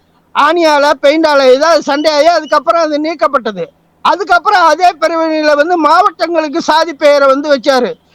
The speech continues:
தேவர் மாவட்டம், பறையாச்சி மாவட்டம், கவுண்டர் மாவட்டம், நாயுடு மாவட்டமெல்லாம் அவர் வச்சாரு. மறுபடியும் அது நிறைய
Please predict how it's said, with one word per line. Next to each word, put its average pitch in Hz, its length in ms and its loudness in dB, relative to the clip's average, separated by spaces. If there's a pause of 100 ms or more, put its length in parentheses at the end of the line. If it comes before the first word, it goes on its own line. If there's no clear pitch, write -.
(260)
தேவர் 320 360 2
மாவட்டம், 285 760 0 (320)
பறையாச்சி 320 420 0
மாவட்டம், 294 520 0
கவுண்டர் 311 380 0
மாவட்டம், 285 680 0 (440)
நாயுடு 339 480 0
மாவட்டமெல்லாம் 294 540 2
அவர் 294 140 2
வச்சாரு. 254 540 0 (560)
மறுபடியும் 339 420 0
அது 339 300 0
நிறைய 339 320 2